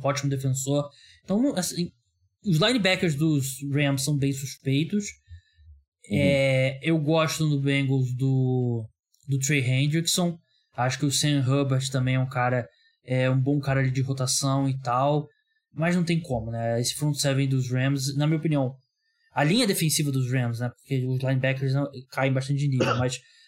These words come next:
Speaker 1: a linha defensiva ali, se você contar com o Von Miller e com o Leonard Floyd, é o setor mais forte do time. E acho que é o ponto mais preocupante. Se o torcedor do Bengals, eu acho que é o ponto que eles mais se preocupam, né, André? Porque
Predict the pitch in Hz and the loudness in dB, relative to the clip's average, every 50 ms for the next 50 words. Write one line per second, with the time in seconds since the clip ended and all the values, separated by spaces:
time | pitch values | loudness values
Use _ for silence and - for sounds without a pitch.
0 | _ - 120 131 139 139 170 220 220 190 185 160 170 160 143 - 156 143 143 151 | _ -4 0 2 2 2 4 2 2 2 2 2 2 0 2 0 0 2 2 0
1 | 147 - 156 143 - 143 139 143 135 139 160 - 170 151 139 139 139 139 135 139 | 0 0 -2 -2 -2 -2 -2 -2 -2 -2 -2 0 0 0 2 2 2 2 2 0
2 | 135 135 - 143 135 131 135 131 131 135 - 139 131 127 120 - - _ _ _ | 0 0 0 0 0 2 2 0 -2 -2 -2 -2 0 0 -2 -4 -8 _ _ _
3 | _ _ _ _ - 139 151 165 165 180 160 165 156 156 151 143 - - 143 135 | _ _ _ _ -2 0 2 2 2 0 0 0 2 2 0 0 -2 -2 -2 -2
4 | 131 135 135 131 127 135 - - 131 135 147 147 156 160 156 156 _ _ _ _ | -2 -2 -2 -4 -4 -4 -4 -2 0 0 2 2 0 0 -2 -4 _ _ _ _
5 | _ _ _ _ _ _ _ - 139 143 143 143 143 143 143 139 135 135 131 131 | _ _ _ _ _ _ _ -6 -2 0 0 2 2 2 2 2 2 2 2 2
6 | 127 123 120 110 101 _ _ _ _ _ _ _ _ _ _ _ _ _ - - | 2 0 -2 -2 -6 _ _ _ _ _ _ _ _ _ _ _ _ _ -6 -4
7 | - 214 214 202 208 208 233 - 269 214 196 175 170 202 233 - - 247 254 240 | 0 0 0 2 2 0 2 2 2 2 2 2 2 2 0 0 0 -2 -2 0
8 | - 240 - - 165 170 160 151 - - 160 151 190 196 190 185 190 180 185 160 | -2 -4 -4 0 0 0 0 0 0 -2 -2 -2 -4 -4 -4 -2 -2 0 0 0
9 | 156 160 175 190 190 190 185 165 180 180 175 - - 185 180 175 170 - 170 165 | 2 2 2 2 2 0 2 2 0 0 -2 -2 0 0 0 0 0 -2 -4 -2
10 | - - 180 170 156 175 170 - - - 190 180 175 - - 170 165 - 147 143 | -2 -2 -2 -2 0 0 -2 -2 -2 0 -2 -2 -2 -2 -2 -2 -2 0 0 0
11 | 139 139 135 131 127 131 123 120 - 139 135 135 - 135 143 143 135 | 0 0 0 0 0 0 -2 -4 -4 -6 -10 -8 -4 -2 -2 -2 -2